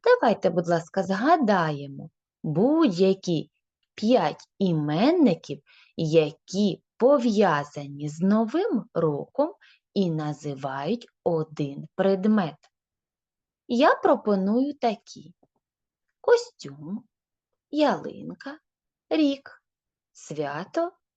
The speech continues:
пісня. Адже біля ялинки співають пісні. Ви можете зараз поставити відео на паузу і назвати свої іменники, які називають один предмет, зв'язаний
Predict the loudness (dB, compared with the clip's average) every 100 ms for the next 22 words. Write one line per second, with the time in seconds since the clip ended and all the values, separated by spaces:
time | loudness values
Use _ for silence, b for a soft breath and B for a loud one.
0 | _ _ _ 0 0 0 -6 -16 -18 _
1 | _ -20 _ _ _ -2 0 0 -4 -4
2 | -4 -4 -4 -4 -6 -8 -6 -6 -4 0
3 | 0 0 -4 -8 -4 -6 -6 -12 _ _
4 | _ _ _ _ b b -4 2 2 4
5 | 2 2 0 -2 -8 -8 -10 -2 -2 -2
6 | -12 -6 -6 -4 -4 -4 -6 -10 -8 -4
7 | -2 0 -2 0 0 0 -2 -8 _ -4
8 | -2 -2 -2 -2 -2 -6 -8 -8 0 4
9 | 4 2 -2 -4 -4 _ _ _ _ _
10 | 0 2 2 -2 -8 -2 -2 -2 -6 -10
11 | b b 0 0 0 -2 -2 -2 -2 0
12 | 0 -2 -6 -16 _ 0 2 2 0 -2
13 | -2 -12 -18 -10 -8 -8 -12 -12 -8 -8
14 | -8 b b -10 -6 -6 -6 -8 -4 0
15 | 2 0